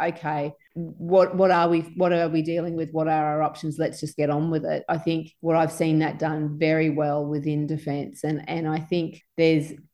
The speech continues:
I think we underestimate how important that training is. And when I've seen people transition across from defence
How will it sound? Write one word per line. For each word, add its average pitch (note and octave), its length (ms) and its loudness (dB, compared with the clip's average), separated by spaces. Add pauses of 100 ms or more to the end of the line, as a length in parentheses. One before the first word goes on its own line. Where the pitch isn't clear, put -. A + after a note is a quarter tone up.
(160)
I F3 60 2
think G3 220 0
we F3 160 6
underestimate E3 760 0
how D#3+ 300 0
important D#3+ 560 -2
that D#3 260 -6
training D3+ 560 -2 (220)
is. D#3 100 -4
And E3 180 0
when E3+ 140 2
I've E3+ 240 -2
seen D#3+ 420 -2
people D#3+ 320 -2
transition D#3 760 -4
across D#3 440 -4
from D#3+ 320 -4
defence D#3 560 -6